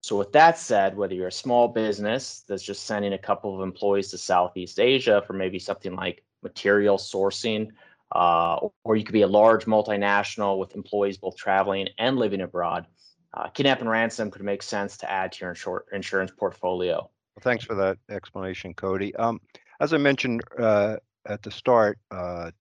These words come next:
Speaker 2: travel is already picking up, uh, around the world. Uh, can you can you help set the stage for what business travel will look like in a post-pandemic world?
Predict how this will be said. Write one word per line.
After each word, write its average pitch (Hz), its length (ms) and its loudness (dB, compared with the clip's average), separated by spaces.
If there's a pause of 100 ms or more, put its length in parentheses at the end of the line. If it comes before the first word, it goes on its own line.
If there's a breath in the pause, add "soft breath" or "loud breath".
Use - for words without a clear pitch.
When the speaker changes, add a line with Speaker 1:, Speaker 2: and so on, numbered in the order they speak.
Speaker 2:
travel 104 480 -2
is 98 160 -12
already 98 380 0
picking 95 380 -10
up, 87 320 -2
uh, 82 380 -6
around 87 300 -6
the 82 80 -8
world. 82 500 -2
Uh, 90 200 -6
can 143 160 -4
you 180 80 -2 (600 loud breath)
can 147 120 -2
you 170 60 2
help 196 160 2
set - 240 2
the 123 80 -4
stage 117 380 2
for 107 140 -6
what 98 240 -2
business 110 280 -6
travel 98 500 2
will 92 380 -2
look 101 200 -4
like 101 500 -2
in 92 100 -10
a 85 80 -10
post-pandemic 98 840 -6
world? 104 300 0